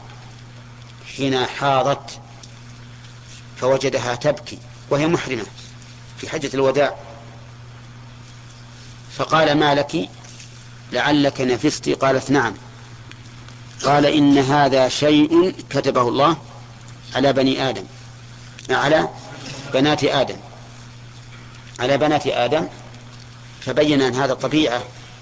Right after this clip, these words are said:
جبلة مكتوبة، كتابة قدرية كونية.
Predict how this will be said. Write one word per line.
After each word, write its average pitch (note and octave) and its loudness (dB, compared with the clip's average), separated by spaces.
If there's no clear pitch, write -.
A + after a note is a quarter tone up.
جبلة C3+ 0
مكتوبة، B2 0
كتابة C#3 0
قدرية C3+ 0
كونية. C#3 2